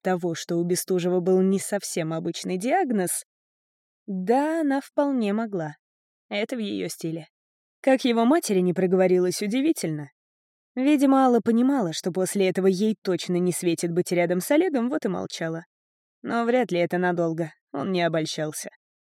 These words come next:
Такие девушки, как Алла, склонны мстить окружающим за свои выдуманные обиды.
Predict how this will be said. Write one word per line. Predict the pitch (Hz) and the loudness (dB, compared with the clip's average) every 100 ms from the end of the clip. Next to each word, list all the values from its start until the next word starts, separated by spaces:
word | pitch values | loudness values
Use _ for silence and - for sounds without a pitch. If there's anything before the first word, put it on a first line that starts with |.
| _ _ _ | _ _ _
Такие | 240 254 320 247 | -2 2 2 4
девушки, | 247 233 - 190 | 2 0 -2 -2
как | 202 - | -4 -2
Алла, | 302 277 190 | -2 0 -2
склонны | - - 262 277 247 185 | -6 -4 -2 0 0 0
мстить | 175 165 - 202 185 | 0 -4 -4 -2 -2
окружающим | 170 180 180 226 202 180 185 | -4 -4 -2 0 -2 -2 -4
за | 175 196 | -2 -4
свои | 202 185 196 | 0 0 0
выдуманные | 185 190 185 190 185 185 | 0 2 2 2 2 2
обиды. | 190 165 156 | 0 0 -2